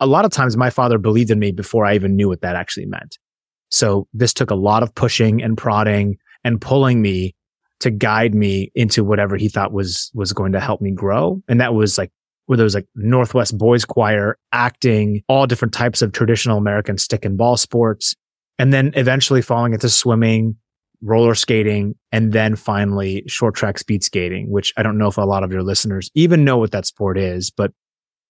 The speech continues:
we race on the inside of an ice hockey rink, the same rink that figure skating athletes skate on during the Olympics. There's pads on the outside barrier,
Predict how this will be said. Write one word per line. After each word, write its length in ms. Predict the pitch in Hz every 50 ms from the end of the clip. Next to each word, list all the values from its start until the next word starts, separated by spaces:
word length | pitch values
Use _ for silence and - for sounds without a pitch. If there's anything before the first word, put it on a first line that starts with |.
| _ _
we 220 | - 110 123 135 147
race 520 | 139 123 131 123 117 117 - - - - - _ -
on 160 | 123 117 113
the 80 | 113 123 -
inside 560 | 127 127 127 - - - 127 117 110 110 107 107
of 60 | 95
an 100 | 104 - -
ice 360 | - 104 117 127 117 - - - -
hockey 400 | - - - 120 110 - 113 101
rink, 380 | 87 87 92 123 151 - - - _ -
the 80 | 127
same 600 | 120 - - - 147 143 143 147 151 156 156 160 - _ -
rink 380 | 120 110 127 127 131 131 131 - - _
that 380 | - 110 117 110 110 113 110 - _ _ _ _
figure 240 | - 147 143 131 135
skating 600 | - - - 127 117 110 107 104 104 104 104 101 _ _ _ _ _ _ - -
athletes 440 | 113 110 110 - 117 107 101 -
skate 240 | - - - 113 104
on 180 | 107 101 104 101
during 200 | 98 101 101 101
the 60 | 95
Olympics. 420 | 90 90 95 - - 127 - -
There's 220 | - 117 107 101 -
pads 500 | - - - - 135 135 139 143 139 127
on 160 | 127 117 113
the 180 | 110 104 117 - -
outside 640 | 113 117 123 - - - 131 117 113 113 113 110 107
barrier, 640 | - 113 107 107 104 104 104 98 90 90 113 147 -